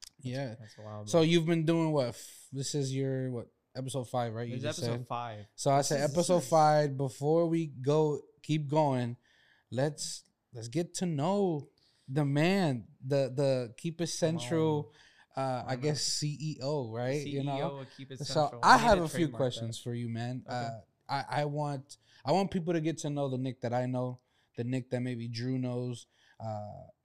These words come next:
Speaker 2: Alec, and also even Joey. Shout out
Speaker 1: Yeah.
Speaker 2: to Joey,
Speaker 1: Shout out
Speaker 2: Alec,
Speaker 1: Joey.
Speaker 2: and Drew, all you
Speaker 1: Yes,
Speaker 2: guys.
Speaker 1: sir.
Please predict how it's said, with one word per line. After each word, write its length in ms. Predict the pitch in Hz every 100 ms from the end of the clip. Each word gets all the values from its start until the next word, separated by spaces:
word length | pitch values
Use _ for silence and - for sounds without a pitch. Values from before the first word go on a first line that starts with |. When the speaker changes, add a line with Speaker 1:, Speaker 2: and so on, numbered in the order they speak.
| _
Speaker 2:
Alec, 440 | 123 123 120 120 _
and 200 | 120 113
also 360 | 117 107 117 117
even 280 | 117 110
Joey. 440 | 107 123 123 123 123
Shout 220 | - 120
out 120 | 110 117
Speaker 1:
Yeah. 40 |
Speaker 2:
to 60 | 117
Joey, 500 | 110 120 120 117 113
Speaker 1:
Shout 80 | 117
out 80 | 120
Speaker 2:
Alec, 200 | 120 117
Speaker 1:
Joey. 120 | 120
Speaker 2:
and 180 | 131 135
Drew, 380 | 127 131 131 -
all 120 | 123
you 80 | 120
Speaker 1:
Yes, 80 | 120
Speaker 2:
guys. 300 | 123 123 123
Speaker 1:
sir. 140 | 123